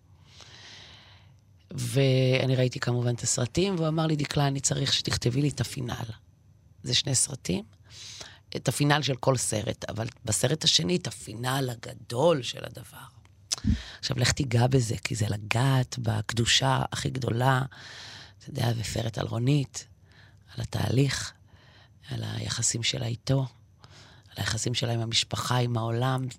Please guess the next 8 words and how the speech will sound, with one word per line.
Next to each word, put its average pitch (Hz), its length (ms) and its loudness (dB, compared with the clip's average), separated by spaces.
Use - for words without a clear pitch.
על - 100 -6
היחסים - 360 0
שלו - 280 4
עם 165 160 6
העולם, 143 440 0
משהו - 340 2
מטורף - 640 -2
ש-, - 160 2